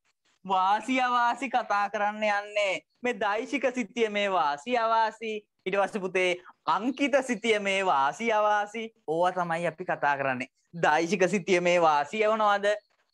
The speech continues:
හරි. ඒකේ අවාසි මොනවද? ඊට පස්සේ පුතේ අංකිත සිතිය මේ වාසි මොනවද? ඊට පස්සේ අවාසි මොනවද? ඔන්න ඕවා තමයි අපි ක-,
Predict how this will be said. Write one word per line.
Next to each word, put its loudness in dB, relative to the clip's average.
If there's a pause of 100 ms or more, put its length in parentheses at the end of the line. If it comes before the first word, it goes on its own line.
(140)
හරි. -4 (160)
ඒකේ 4
අවාසි 6
මොනවද? 0
ඊට -4
පස්සේ -2
පුතේ 2 (100)
අංකිත 0
සිතිය -2
මේ 2
වාසි 4
මොනවද? 2 (300)
ඊට -4
පස්සේ -2
අවාසි 0
මොනවද? -2 (260)
ඔන්න -4
ඕවා 2
තමයි 0
අපි -2
ක-, -4